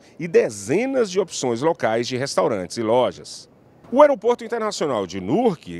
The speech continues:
está sendo apenas um dos vinte e dois aeroportos e terminais em todo o mundo a ter dos três únicos da América do Norte a alcançar a mais alta classificação de cinco estrelas.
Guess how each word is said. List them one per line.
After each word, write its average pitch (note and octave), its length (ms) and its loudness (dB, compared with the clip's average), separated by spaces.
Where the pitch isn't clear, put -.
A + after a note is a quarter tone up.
está A2 240 -4
sendo G3 640 -2
apenas D#3+ 500 -2
um F#3+ 100 -4
dos F3+ 200 -4
vinte G#3 240 -2
e C#4 40 -2
dois E3+ 480 2
aeroportos C#3 500 0
e - 40 -20
terminais D3+ 540 -2
em G3 160 2
todo B3 340 -2
o C4 40 0
mundo G3+ 360 -2
a - 140 2
ter F3 180 2
dos E3 240 -4
três E3 380 -2
únicos F3 440 0
da D#3+ 80 4
América C3+ 320 0
do F3 120 0
Norte B2+ 340 2
a C3 40 4
alcançar C3+ 600 0
a F2+ 140 0
mais A#2 480 -2
alta C#3 260 0
classificação - 600 -4
de F#2 80 -12
cinco A2 260 -8
estrelas. B2 640 0